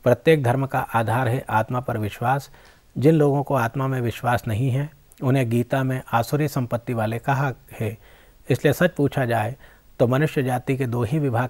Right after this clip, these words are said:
किए जा सकते हैं, दैवी संपत्ति वाले और आसुरी संपत्ति वाले, और इन दोनों के बीच कोई समझौता हो ही नहीं सकता। प्रत्येक मनुष्य के हृदय में कम या अधिक मात्रा में देवी और आसुरी वृत्तियां होती हैं, इसलिए इन दोनों के बीच सनातन संघर्ष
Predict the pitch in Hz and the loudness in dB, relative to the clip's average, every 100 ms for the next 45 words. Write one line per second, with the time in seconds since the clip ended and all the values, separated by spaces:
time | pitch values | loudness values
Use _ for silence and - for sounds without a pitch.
0 | - 127 120 113 127 - - 123 156 - | -2 -2 0 -2 -4 -6 -4 -4 -6 -12
1 | - - - 110 117 143 - 131 131 - | -20 -20 -6 2 4 4 2 -2 -2 -4
2 | 131 120 117 127 156 - 127 120 113 - | -2 0 0 0 -6 -6 -4 -2 -2 -2
3 | 123 117 110 110 - 110 104 101 101 - | -4 -4 -4 -4 -6 -4 -2 -2 -6 -10
4 | - - - _ - 139 151 143 135 151 | -20 -20 -20 _ 0 4 4 4 2 2
5 | 147 135 139 135 - 135 131 123 120 127 | -2 0 -2 -2 -2 -2 0 -2 -2 -2
6 | 131 113 117 113 160 123 127 - - - | -2 -2 -2 0 0 0 -2 -4 -8 -4
7 | 101 110 - _ - _ - - 120 - | -6 -6 -14 _ -20 _ -4 2 2 4
8 | 170 143 143 143 139 131 131 139 135 - | 2 2 0 0 -2 0 0 -2 -2 -2
9 | 135 131 131 - 117 139 127 120 - 127 | 0 0 -2 -2 -2 -2 -2 -4 -2 -2
10 | 127 113 117 123 131 135 113 113 - 139 | -2 0 0 0 -2 -2 -2 -2 -2 -2
11 | 135 123 - 123 113 104 - 147 123 98 | -2 -4 -6 -6 -4 -6 -4 -4 -2 -2
12 | 107 - - - - 131 147 135 127 123 | -6 -14 -20 -20 -4 -2 0 0 0 0
13 | 143 - 127 127 - 117 123 - 139 - | -2 -4 -2 -2 -2 -4 -4 -4 -4 -2
14 | 117 123 131 | -2 -4 -6